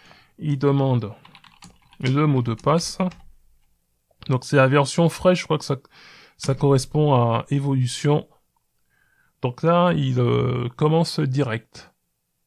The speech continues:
Et je n'ai pas, euh...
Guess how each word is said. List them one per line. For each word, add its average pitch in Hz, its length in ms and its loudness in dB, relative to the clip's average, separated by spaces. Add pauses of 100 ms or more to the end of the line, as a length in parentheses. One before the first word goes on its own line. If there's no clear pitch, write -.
(1400)
Et 139 320 0
je 131 140 -2
n'ai 131 180 4
pas, 151 340 0
euh... 113 680 -4